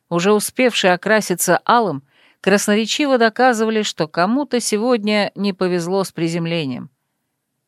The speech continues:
При этом колонны имели разный уровень,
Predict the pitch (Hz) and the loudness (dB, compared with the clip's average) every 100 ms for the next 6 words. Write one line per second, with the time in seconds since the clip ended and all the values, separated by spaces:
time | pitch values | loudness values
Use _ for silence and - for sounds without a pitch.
0 | _ _ _ _ - 175 247 311 285 240 | _ _ _ _ -4 2 4 4 2 4
1 | 226 233 311 277 262 - 208 214 262 254 | 2 4 4 4 4 2 0 2 4 4
2 | 233 214 220 220 214 214 - 202 156 160 | 4 4 2 2 0 -2 -4 -6 -4 -4
3 | 165 170 | -4 -10